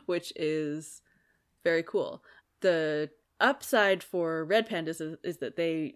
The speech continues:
eat bamboo, but they will eat kind of anything, whereas giant pandas are very focused on, they will only eat bamboo, and they will only eat very specific species of bamboo. Um, so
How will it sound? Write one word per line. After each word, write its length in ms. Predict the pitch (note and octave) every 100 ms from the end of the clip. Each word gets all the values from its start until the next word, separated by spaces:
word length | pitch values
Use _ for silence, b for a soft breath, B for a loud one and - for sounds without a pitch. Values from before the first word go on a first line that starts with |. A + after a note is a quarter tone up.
| -
eat 200 | - A#3+
bamboo, 440 | A3 F3 D3+ D3+ D#3
but 140 | D#3+
they 100 | E3
will 160 | D#3 C#3
eat 380 | D3 - - - -
kind 380 | - E3+ E3 D3+
of 100 | D3+
anything, 800 | D#3+ D#3+ D#3+ - - - F#3 - B B B _
whereas 680 | F#3 E3 E3 D#3 - - - _ _ _
giant 400 | F3+ G#3+ G#3 F#3+
pandas 420 | F3+ E3 D#3 D3 D3+
are 180 | D#3+ D#3
very 400 | D3+ D#3+ D3+ D#3
focused 440 | - E3 D#3+ -
on, 120 | D3+
they 120 | D3+ D#3
will 160 | - -
only 340 | F3+ F#3 F3
eat 300 | D#3+ D3 -
bamboo, 440 | D#3 D3+ D3+ D3 -
and 140 | D#3
they 40 |
will 160 | D3+ C#3
only 240 | F#3+ D3+
eat 80 | A#2+
very 200 | D3+ B2+
specific 520 | - D#3 - D#3 -
species 540 | - - F#3 - D#3+ D#3+
of 160 | C#3
bamboo. 580 | C#3 A#2 A#2 A#2 E2+ F#2+ B B B _
Um, 520 | E3+ C#3+ C#3 C#3+ D3 - _ _ _ _ _ _
so 560 | - - E3 D3+ D3+